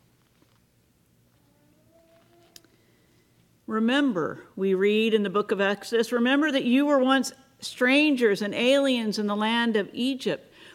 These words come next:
Remember that you were strangers and aliens so that you will see the strangers and aliens on whom God has compassion.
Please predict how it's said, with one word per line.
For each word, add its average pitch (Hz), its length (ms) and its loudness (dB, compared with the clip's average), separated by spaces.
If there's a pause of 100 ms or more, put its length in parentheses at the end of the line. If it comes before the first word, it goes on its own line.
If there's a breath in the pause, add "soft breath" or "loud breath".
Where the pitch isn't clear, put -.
Remember 302 580 4
that 240 120 0
you 294 300 0
were 320 160 -2
strangers 277 800 -2
and 190 200 -4
aliens 254 640 -2
so 233 100 0
that 220 160 0
you 262 160 -4
will 269 180 0
see 302 420 -6
the 240 140 0
strangers 269 920 -4
and 190 260 -6
aliens 247 640 -2
on 208 160 -4
whom 196 240 -4
God 226 360 -2
has 220 320 -6
compassion. 214 760 -8